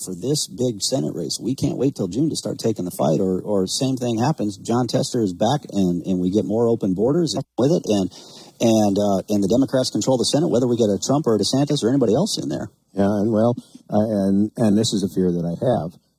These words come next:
Speaker 2: I, I have a fear that this could, uh, possibly, uh, splinter the Republicans, and if that happens, you'll get Tester back again. And basically, the Republicans elect Tester.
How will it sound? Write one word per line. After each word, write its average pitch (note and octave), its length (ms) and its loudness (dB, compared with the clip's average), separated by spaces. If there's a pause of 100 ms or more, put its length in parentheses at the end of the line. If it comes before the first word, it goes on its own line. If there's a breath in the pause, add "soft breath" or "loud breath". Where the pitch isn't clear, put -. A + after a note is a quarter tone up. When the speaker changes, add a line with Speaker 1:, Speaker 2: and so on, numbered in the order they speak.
(420)
Speaker 2:
I, F2+ 400 0
I G#2+ 60 4
have F#2+ 80 0
a E2+ 100 -6
fear F#2 240 0
that F2+ 140 -2
this G2+ 260 -2
could, E2+ 320 -2
uh, D#2+ 160 -2
possibly, F2+ 720 0
uh, D#2+ 360 -10
splinter A#2 600 0
the E2+ 100 -4
Republicans, F#2 720 -2 (680)
and G2 160 2
if F#2 100 0
that A2+ 240 2
happens, F#2+ 560 -4
you'll A2+ 180 -2
get F#2+ 160 0
Tester C3 300 2
back E2 320 -4
again. E2+ 320 -12 (440)
And F2+ 540 2
basically, G#2 460 0
the G2 80 -2
Republicans G2 580 0
elect G#2 320 -2
Tester. - 400 -2